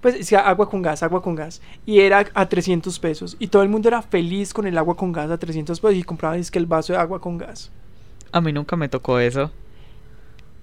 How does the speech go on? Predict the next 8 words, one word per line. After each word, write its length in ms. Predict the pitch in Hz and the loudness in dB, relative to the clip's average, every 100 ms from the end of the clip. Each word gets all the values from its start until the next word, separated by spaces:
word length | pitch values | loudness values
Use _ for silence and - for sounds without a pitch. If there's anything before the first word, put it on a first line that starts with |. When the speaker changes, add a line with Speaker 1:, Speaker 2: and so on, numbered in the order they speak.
| - - | -18 0
Speaker 1:
Parce, 340 | 190 180 180 | 2 4 4
pero 240 | 180 180 170 | 4 4 2
tengo 160 | 170 180 | 2 2
una 260 | 190 202 - | 2 0 0
cosa, 420 | 202 196 196 - | 2 4 4 2
una 180 | 208 185 | 0 2
anécdota 440 | 190 202 202 196 160 | 4 4 4 4 -2
fea. 520 | - - 156 147 165 | -6 0 0 -2 -12